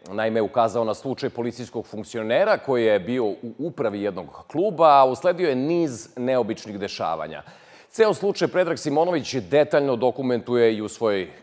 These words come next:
knjizi Operativac i u razgovoru sa novinarima Insajdera. Imena izostavlja jer, kako kaže, to nije jedini primer, a cilj mu nije da upire prstom u pojedince, već da ukaže na ozbiljan sistemski problem.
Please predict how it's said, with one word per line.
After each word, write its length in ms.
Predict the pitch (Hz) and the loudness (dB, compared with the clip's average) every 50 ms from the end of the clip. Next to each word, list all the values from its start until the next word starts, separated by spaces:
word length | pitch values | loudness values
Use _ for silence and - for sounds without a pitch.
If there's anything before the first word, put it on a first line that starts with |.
| _ - | _ -14
knjizi 260 | 98 90 78 73 87 | -14 -12 -12 -12 -14
Operativac 720 | 71 - 90 80 78 - - 120 131 156 156 - - - | -12 -12 -12 -12 -12 -8 -6 -4 -2 -2 -2 -2 -4 -10
i 40 | 110 | -10
u 60 | 85 | -8
razgovoru 380 | 82 87 95 90 90 104 104 101 | -6 -6 -6 -6 -8 -8 -8 -8
sa 200 | - - 117 107 | -8 -6 -6 -4
novinarima 640 | 107 110 117 117 107 110 98 104 101 104 98 101 104 | -2 0 0 0 0 0 0 0 0 0 0 -2 -4
Insajdera. 720 | 101 98 - - - 107 104 104 87 104 92 82 71 - - _ _ _ _ - - - - _ - | -6 -6 -6 -2 -2 0 0 0 -2 -2 -2 -2 -4 -8 -12 _ _ _ _ -20 -20 -20 -20 _ -12
Imena 300 | 107 90 95 95 92 92 | -8 -4 -4 -2 -2 -2
izostavlja 520 | 92 87 82 101 95 - - 147 143 165 180 | -4 -4 -4 -6 -8 -4 -2 -2 0 0 0
jer, 300 | 175 127 110 113 110 107 - - | 0 2 2 2 0 0 -4 -14
kako 200 | - - - - | -16 -16 -18 -16
kaže, 360 | - - 92 95 98 123 113 | -10 -8 -8 -6 -6 -8 -8
to 180 | - - 110 | -6 -4 -6
nije 400 | 98 98 107 113 110 107 104 101 | -4 -4 -6 -6 -4 -4 -4 -4
jedini 300 | 101 104 107 110 104 98 92 - | -4 -2 -2 -2 -4 -6 -8 -8
primer, 380 | 110 113 123 151 190 196 - | -6 -4 -4 -2 -2 0 2
a 100 | 135 123 | 2 0
cilj 340 | 107 - - - 175 190 160 | 0 -4 -4 -2 -2 -2 0
mu 120 | 131 123 | -2 -2
nije 340 | 120 123 143 185 202 160 113 | -2 0 0 0 0 0 0
da 220 | 98 107 101 95 95 | 2 4 4 4 4
upire 340 | 95 95 - - 107 98 | 2 0 -4 -6 -6 -6
prstom 380 | - - 113 104 - - 98 92 | -6 -6 -8 -10 -10 -12 -12 -12
u 80 | 82 76 | -12 -12
pojedince, 640 | - 90 87 82 101 131 165 160 - 160 139 - - - - - - _ _ _ _ | -12 -12 -10 -8 -8 -8 -8 -6 0 2 2 2 0 -4 -20 -20 -20 _ _ _ _
već 200 | - 113 135 101 | -4 -4 -4 -2
da 80 | 113 127 | 0 -2
ukaže 560 | 120 135 123 - 156 131 107 104 123 110 104 | -2 -2 0 2 2 2 2 2 0 0 0
na 240 | 104 107 107 92 - - - | 0 -2 -4 -4 -4 -4 -2
ozbiljan 640 | 147 156 147 110 98 98 127 113 110 104 101 95 82 - - | 0 0 0 -2 -2 -6 -4 0 0 0 0 -2 -6 -12 -16
sistemski 640 | - - - - 113 104 - - 113 101 - - 87 | -16 -14 -10 -10 -10 -10 -8 -8 -8 -8 -10 -14 -18
problem. 320 | 80 - 92 71 71 - | -14 -12 -12 -12 -12 -16